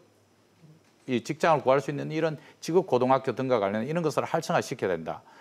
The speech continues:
중소기업도 대학교 졸업하면은 중소기업을 안 갑니다. 중소기업을 활성화시킨다고 대통령께서 어저께 가시지만 이 부분과 관련해서 고등학교 졸업하고 양질의 일자리를 구할 수 있는 이것과 관련된 고민을 빨리 해놨지 않으면은 일자리 전체의 미래도 어렵고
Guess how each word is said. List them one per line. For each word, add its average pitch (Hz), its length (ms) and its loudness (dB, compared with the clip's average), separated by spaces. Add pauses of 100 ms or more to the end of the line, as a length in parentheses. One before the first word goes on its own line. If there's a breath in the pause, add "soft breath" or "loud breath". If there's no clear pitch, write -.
(200 loud breath)
중소기업도 175 800 4
대학교 175 420 2
졸업하면은 170 480 2
중소기업을 165 560 0
안 90 160 -8
갑니다. 113 380 -2 (320 soft breath)
중소기업을 170 440 4
활성화시킨다고 147 720 2
대통령께서 135 520 0
어저께 131 380 0
가시지만 123 600 0 (440 loud breath)
이 175 80 0
부분과 170 340 2
관련해서 135 360 2
고등학교 165 460 4
졸업하고 170 560 2
양질의 156 340 2
일자리를 131 340 0
구할 123 220 2
수 127 100 -8
있는 117 200 -4
이것과 139 300 0
관련된 107 380 -2
고민을 110 580 -2 (360 loud breath)
빨리 208 320 4
해놨지 120 380 0
않으면은 98 640 -4 (220 soft breath)
일자리 156 320 0
전체의 151 540 2
미래도 107 340 2
어렵고 110 420 0